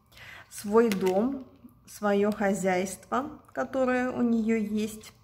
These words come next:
оно у неё есть. Ам, также я могу сразу сказать,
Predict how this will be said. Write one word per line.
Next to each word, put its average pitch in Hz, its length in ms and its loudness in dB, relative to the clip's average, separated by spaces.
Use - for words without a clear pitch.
оно 214 360 2
у 214 60 4
неё 185 360 0
есть. 180 640 -4
Ам, 226 760 2
также 247 720 4
я 240 160 0
могу 233 320 0
сразу 220 400 2
сказать, 214 680 0